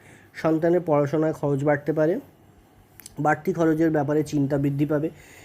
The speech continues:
শরীরের কোনো ক্ষতের ব্যাপারে চিকিৎসা খরচা বৃদ্ধি পাবে। আসছি ধনুরাশি,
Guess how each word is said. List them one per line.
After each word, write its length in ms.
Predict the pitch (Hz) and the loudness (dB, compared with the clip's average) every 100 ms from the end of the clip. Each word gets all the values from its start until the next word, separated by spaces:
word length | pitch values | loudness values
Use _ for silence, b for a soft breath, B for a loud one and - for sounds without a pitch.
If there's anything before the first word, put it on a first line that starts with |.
| B | B
শরীরের 560 | - - 175 175 185 180 | -16 -2 2 4 4 2
কোনো 400 | 170 165 180 180 | 2 2 2 0
ক্ষতের 380 | - 151 143 160 | -2 -6 -2 -2
ব্যাপারে 360 | 160 160 165 165 | -2 -2 -2 -2
চিকিৎসা 400 | - 151 151 170 | -4 -6 -4 -6
খরচা 600 | 147 139 123 - - 185 | -4 -4 -4 -8 -6 -4
বৃদ্ধি 420 | 170 127 127 135 | -2 0 0 -2
পাবে। 260 | 127 104 - - - _ - - - - B B B - | -4 -6 -12 -20 -20 _ -20 -20 -20 -20 B B B -6
আসছি 240 | 156 180 | -2 0
ধনুরাশি, 640 | 151 151 143 117 - 117 | 2 4 4 0 -4 -14